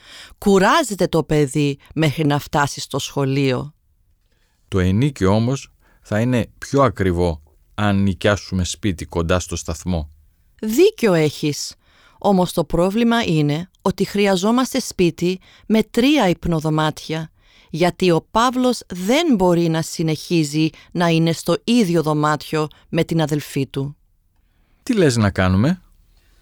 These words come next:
Speaker 1: Ο αδερφός μου είπε ότι υπάρχει ένα καινούριο σπίτι δίπλα στο δικό του.
Speaker 2: Μμμ, τα πάω καλά με τον αδερφό σου και θα κάνουμε και καλή παρέα μαζί.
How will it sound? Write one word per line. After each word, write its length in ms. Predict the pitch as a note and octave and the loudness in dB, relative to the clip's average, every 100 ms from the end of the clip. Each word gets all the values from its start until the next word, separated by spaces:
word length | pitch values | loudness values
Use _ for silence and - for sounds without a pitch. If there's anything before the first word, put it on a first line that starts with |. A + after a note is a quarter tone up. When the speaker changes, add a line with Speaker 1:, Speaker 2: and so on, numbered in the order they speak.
| _ | _
Speaker 1:
Ο 200 | - F#3+ | 0 2
αδερφός 600 | F3+ F3 D#3 - A#3+ D4+ | 4 0 -2 -2 0 2
μου 160 | D4+ D4+ | 2 2
είπε 480 | G#3 D#3 - E3+ G3 - | 2 0 -2 -6 -6 -6
ότι 260 | F#3 - F#3 | -6 0 0
υπάρχει 540 | F3+ G#3 B3+ - B3+ | 0 0 -2 -2 0
ένα 180 | C4 B3+ | 0 0
καινούριο 640 | - F#3+ F#3+ A3 E4 G#3+ | 0 2 4 4 4 2
σπίτι 640 | E3 - E3+ E3 - A#3 - _ _ | 0 -2 -2 -2 -2 -4 -6 _ _
δίπλα 460 | F3+ G3+ D#4+ D#4+ D#4+ | -4 -2 0 0 -2
στο 200 | - D4 | -2 -2
δικό 440 | C#4+ C#4 E4+ F4+ | -2 0 0 -2
του. 320 | - D3+ C3+ - _ _ _ _ _ _ _ - | -2 -4 -6 -10 _ _ _ _ _ _ _ -4
Speaker 2:
Μμμ, 520 | G2 F#2+ F2+ E2+ D#2+ F2 - - - - - - | 0 2 2 0 -2 -6 -16 -20 -20 -20 -16 -4
τα 160 | F#2+ | -4
πάω 320 | - D#3+ D#3+ | 0 2 2
καλά 360 | D3 A#2+ C3+ E3+ | 2 2 4 4
με 120 | F#2 | 2
τον 200 | E2 F2 | 0 0
αδερφό 360 | F2 E2+ F#2 E2+ | 2 2 2 -2
σου 260 | - F#2+ - _ _ _ | -2 -14 -14 _ _ _
και 120 | - | -6
θα 100 | - | -6
κάνουμε 380 | F2+ A#2+ B2 A#2 | -2 0 2 0
και 160 | - G#2+ | 0 0
καλή 380 | G#2+ G#2+ C3+ | 2 4 2
παρέα 360 | A#2 E2+ E2+ E2 | 2 0 2 0
μαζί. 380 | D#2 D2+ E2 | 0 -2 -4